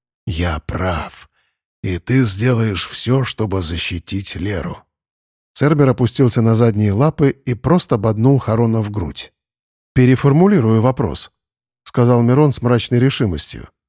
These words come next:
«Я знаю, что ты сделаешь всё, чтобы её защитить. Скажи, ты сможешь защитить её от Астры?»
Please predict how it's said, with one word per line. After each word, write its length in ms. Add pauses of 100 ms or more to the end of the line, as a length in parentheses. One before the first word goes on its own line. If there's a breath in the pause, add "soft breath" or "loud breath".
(600)
«Я 240
знаю, 400
что 160
ты 120
сделаешь 480
всё, 240
чтобы 300
её 320
защитить. 760 (440 soft breath)
Скажи, 520
ты 320
сможешь 760
защитить 600
её 240
от 340
Астры?» 500